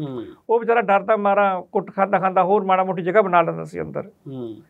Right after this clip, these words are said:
Speaker 2: ਉਹ ਕਹਿੰਦੇ ਫਿਰ ਉੱਥੋਂ ਸਾਨੂੰ ਉਹ ਕੈਂਪਾਂ 'ਚ ਲੈ ਗਏ ਅੱਗੇ ਜਾ ਕੇ ਉੱਥੋਂ ਫਿਰ ਸਾਨੂੰ।
Speaker 1: ਅੱਛਾ। ਕੋਈ ਆਰਮੀ ਦਾ ਵੀ ਉਹਨਾਂ ਨੇ ਜ਼ਿਕਰ ਕੀਤਾ ਵੀ ਕਿਸ ਤਰ੍ਹਾਂ, ਕਿਹੜੇ ਇਲਾਕੇ ਦੀ ਜਿਹੜੀ ਆਰਮੀ ਲਗਾਈ ਗਈ ਸੀ,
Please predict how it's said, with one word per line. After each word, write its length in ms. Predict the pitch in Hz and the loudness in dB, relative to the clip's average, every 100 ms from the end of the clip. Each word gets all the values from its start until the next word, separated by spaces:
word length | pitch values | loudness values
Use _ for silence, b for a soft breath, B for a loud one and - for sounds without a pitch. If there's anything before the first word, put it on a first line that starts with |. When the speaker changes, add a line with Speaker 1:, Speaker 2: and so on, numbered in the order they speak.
| _ _ _ _ _ _ - | _ _ _ _ _ _ -2
Speaker 2:
ਉਹ 100 | 240 | 0
ਕਹਿੰਦੇ 180 | 277 269 | 2 2
ਫਿਰ 120 | 269 | 2
ਉੱਥੋਂ 320 | 233 220 269 | 2 2 0
ਸਾਨੂੰ 360 | 254 214 214 226 | 2 0 2 0
ਉਹ 440 | 202 208 202 208 _ _ - _ _ | 2 2 2 -4 _ _ -20 _ _
ਕੈਂਪਾਂ 340 | 208 202 - 208 | 0 0 2 0
'ਚ 100 | 202 | 0
ਲੈ 180 | 156 139 | -4 -4
ਗਏ 120 | 143 | -6
ਅੱਗੇ 180 | 139 156 | -10 -12
ਜਾ 140 | - | -12
ਕੇ 120 | 143 | -12
ਉੱਥੋਂ 220 | 147 - | -14 -12
ਫਿਰ 100 | 143 | -12
ਸਾਨੂੰ। 320 | 139 - - - _ _ - | -8 -10 -10 -18 _ _ -16
Speaker 1:
ਅੱਛਾ। 320 | 139 - - - _ _ _ _ _ _ _ _ - | -14 -10 -10 -10 _ _ _ _ _ _ _ _ -8
ਕੋਈ 120 | 247 | 0
ਆਰਮੀ 380 | 208 175 196 226 | 6 6 4 -2
ਦਾ 160 | 220 285 | -2 -2
ਵੀ 120 | 294 | 0
ਉਹਨਾਂ 160 | 214 | 2
ਨੇ 60 | 220 | 0
ਜ਼ਿਕਰ 300 | 175 160 175 | 0 0 -2
ਕੀਤਾ 260 | 170 175 214 | -2 0 0
ਵੀ 120 | 202 | 0
ਕਿਸ 240 | 190 170 | -2 -2
ਤਰ੍ਹਾਂ, 340 | - 170 170 160 | -2 -6 -4 -4
ਕਿਹੜੇ 460 | 180 202 208 196 196 | 0 2 2 0 -2
ਇਲਾਕੇ 400 | 165 147 - 160 | 0 0 -2 -4
ਦੀ 100 | 160 | -2
ਜਿਹੜੀ 160 | 170 | 0
ਆਰਮੀ 340 | 170 143 139 147 | 2 0 -2 -4
ਲਗਾਈ 340 | 139 135 135 | -4 -4 -4
ਗਈ 200 | 139 143 | -2 -4
ਸੀ, 360 | 135 151 147 | -2 -4 -4